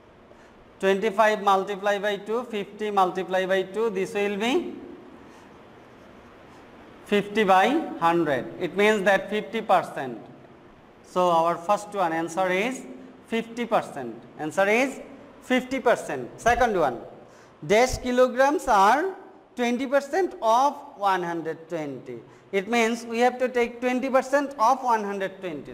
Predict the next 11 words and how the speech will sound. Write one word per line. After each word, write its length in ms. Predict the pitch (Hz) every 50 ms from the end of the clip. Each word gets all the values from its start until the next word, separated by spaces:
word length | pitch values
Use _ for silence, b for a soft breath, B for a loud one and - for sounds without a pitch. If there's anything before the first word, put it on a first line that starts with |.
| - -
So 100 | 202 214
we 80 | 214
can 180 | 214 233 220 214
write 320 | 202 190 185 202 220 214 - - - - B B B B B B B - _ _
twenty 600 | 240 240 240 240 247 247 233 247 269 269 269 262
percent 920 | - - 240 226 214 - - - 220 196 170 151 139 131 120 - - - - - - - - - - -
of 420 | - 208 196 185 190 202 240 285 - - - - - - - - _ _ _ _ -
one 240 | 147 151 165 170
hundred 540 | 180 180 185 196 190 220 262 277 - - - -
twenty 520 | 190 180 170 165 160 147 - 135 117 101 95 - - - - - _ - - - - - - _ 143 139
gram. 320 | 135 156 147 135 123 113